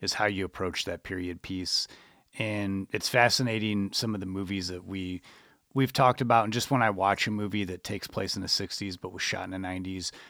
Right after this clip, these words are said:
I think we talked about that during the, uh, I Shot Andy Warhol episode, where some movies definitely look like period piece that takes place in the sixties that was shot in the nineties.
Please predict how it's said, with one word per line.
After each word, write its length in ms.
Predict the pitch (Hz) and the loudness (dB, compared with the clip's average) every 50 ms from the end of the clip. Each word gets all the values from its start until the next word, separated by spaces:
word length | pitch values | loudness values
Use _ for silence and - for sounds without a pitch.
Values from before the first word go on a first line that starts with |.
| - - | -8 -6
I 60 | - 104 | -4 0
think 200 | - 127 120 - | 2 2 2 2
we 100 | 113 104 | 0 0
talked 280 | - 104 104 101 - | 0 0 0 0 -2
about 240 | 107 95 98 92 90 | -4 -4 -4 -4 -4
that 160 | - 92 90 87 | -6 -8 -8 -8
during 360 | 87 95 92 92 90 90 90 | -6 -6 -4 -4 -4 -2 -2
the, 220 | 90 90 87 85 | -2 -4 -4 -4
uh, 80 | 85 - - | -6 -2 -2
I 60 | - | 0
Shot 300 | 98 - - 101 92 90 - - | 0 0 0 0 -2 -4 -4 -4
Andy 180 | 101 92 90 | -4 -4 -4
Warhol 340 | 90 87 82 92 90 90 90 | -4 -4 -4 -4 -2 -2 -2
episode, 560 | 90 87 - 90 - - 98 92 90 90 87 - - - - - - - _ | -2 -2 -2 -2 -2 0 0 -2 -4 -6 -8 -10 -16 -20 -20 -20 -20 -12 _
where 580 | - 104 101 101 98 95 92 90 90 90 87 - - - _ _ - - | 0 2 2 4 4 4 4 2 2 0 -4 -8 -14 -20 _ _ -4 0
some 200 | - 151 143 139 | 4 4 6 6
movies 360 | 131 127 113 117 107 92 - | 6 6 4 2 0 0 2
definitely 400 | 120 113 107 - - 123 107 104 | 2 2 2 2 0 -2 -2 -2
look 300 | 95 98 104 95 - - | -2 -2 -2 -2 -2 -2
like 380 | 101 95 92 90 - - - - - | -2 0 0 -2 -4 -8 -14 -12 -6
period 360 | - 135 123 117 113 110 95 - | -2 0 2 2 2 0 -2 -4
piece 380 | - 113 107 104 95 - - | -4 -4 -2 0 0 0 0
that 160 | - - 98 | -2 -4 -6
takes 240 | - - 104 92 - | -6 -6 -4 -4 -4
place 260 | - 101 98 95 - | -2 -2 -2 -2 -2
in 60 | - 101 | -2 -2
the 60 | 95 | -2
sixties 420 | - - 95 - - - 98 90 | -2 -2 -4 -4 -6 -6 -6 -6
that 100 | 92 92 | -6 -8
was 120 | 92 87 - | -6 -4 -2
shot 240 | - - 95 92 | -2 -2 -2 -4
in 60 | 92 95 | -6 -6
the 60 | 98 | -6
nineties. 520 | 98 95 95 92 92 92 92 92 87 - | -4 -4 -4 -4 -4 -6 -6 -6 -8 -8